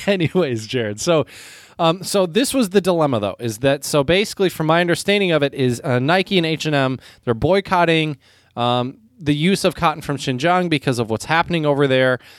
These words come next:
um, saying that, um, you know, they're basically creating, uh, re-, quote unquote, re-education camps or, uh, concentration camps, basically.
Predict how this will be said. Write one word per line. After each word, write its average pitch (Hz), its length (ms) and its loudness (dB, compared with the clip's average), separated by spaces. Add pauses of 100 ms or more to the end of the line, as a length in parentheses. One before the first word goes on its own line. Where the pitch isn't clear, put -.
(160)
um, 110 320 0
saying 147 400 0
that, 127 240 0
um, 110 420 -2
you 131 120 -6
know, 117 140 0
they're 113 140 2
basically 127 460 2
creating, 110 400 -2
uh, 101 140 -4
re-, 160 380 -2
quote 190 180 0
unquote, 165 220 -4
re-education 202 640 0
camps 190 440 -4
or, 143 400 2
uh, 113 160 0
concentration 185 640 -2
camps, 175 340 -2
basically. 151 600 0